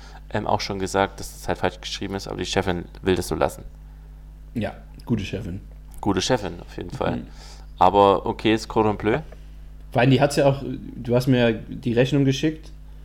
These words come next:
Speaker 1: Mhm.
Speaker 2: Ähm, wie, das ist ja auch im Kassensystem falsch geschrieben.
Speaker 1: Na, na klar.
Speaker 2: <laughs> Das ist halt schon, die geht halt, das ist halt kein Versehen, sondern die geht halt wirklich davon aus, dass es so geschrieben wird.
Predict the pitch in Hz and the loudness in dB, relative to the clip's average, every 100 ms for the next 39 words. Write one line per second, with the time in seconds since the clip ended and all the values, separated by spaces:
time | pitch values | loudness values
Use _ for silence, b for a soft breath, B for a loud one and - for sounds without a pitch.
0 | - 104 92 104 117 107 101 101 117 - | -12 -8 -6 -4 -2 -2 -2 -4 -6 -14
1 | - - - - 117 127 117 113 127 127 | -16 -16 -16 -4 -2 0 0 4 4 6
2 | 123 170 175 135 107 117 104 107 107 110 | 4 2 2 2 2 0 0 -2 -2 -4
3 | - 107 131 131 127 139 135 - - - | -4 -2 -2 -2 2 2 2 0 0 0
4 | 165 - 139 - - 135 180 135 190 - | 0 0 -8 -8 -6 0 2 2 -2 0
5 | 147 139 135 - - - B 185 165 143 | 2 4 0 -4 -14 -14 B -10 -10 -6
6 | - 117 - 135 - 139 139 123 123 151 | -2 -2 -2 -4 4 4 6 4 4 4
7 | 135 - 143 135 123 156 151 127 123 120 | 4 4 4 4 6 6 8 6 6 6
8 | 120 117 131 127 120 135 - 139 139 139 | 4 4 4 4 4 2 4 6 6 4
9 | 135 127 127 135 127 135 139 107 107 | 4 4 4 4 4 2 2 2 0